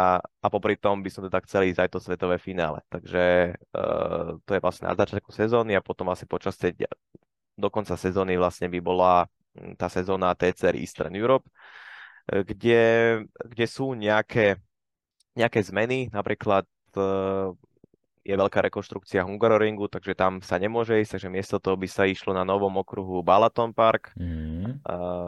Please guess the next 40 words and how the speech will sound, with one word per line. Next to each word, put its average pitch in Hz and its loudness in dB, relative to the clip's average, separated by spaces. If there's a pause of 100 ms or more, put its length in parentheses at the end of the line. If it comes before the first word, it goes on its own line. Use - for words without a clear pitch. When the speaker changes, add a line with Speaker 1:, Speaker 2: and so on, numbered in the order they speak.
(140)
Speaker 1:
čo 92 -10
by 90 -8
bol 90 -2
vlastne 90 -4
jeden 90 -4 (180)
prvý, 90 -6
jeden 95 -2
z - -10
takých - -10 (100)
prvých, 95 0 (200)
e, - -2 (880)
eventov, 104 2
dá 98 0
sa - -14
povedať, 98 0
na 95 -14
tomto 92 -8
okruhu. 127 -4 (880)
A 92 4 (600)
potom 110 -2
Slovakia 117 2
Ring, 101 -6
Brno, 101 0 (160)
Red 101 -4
Bull 98 -4
Ring, 95 -6 (160)
Most 101 0 (240)
a, 92 6 (320)
a - -4
ešte 92 -4
Salzburg 92 2
Ring 82 -8 (240)
by 95 -12
tam 82 -2
mal 80 2
byť. 73 -8 (680)
Takže - -10
to - -12
je 85 -8 (120)
tiež 87 0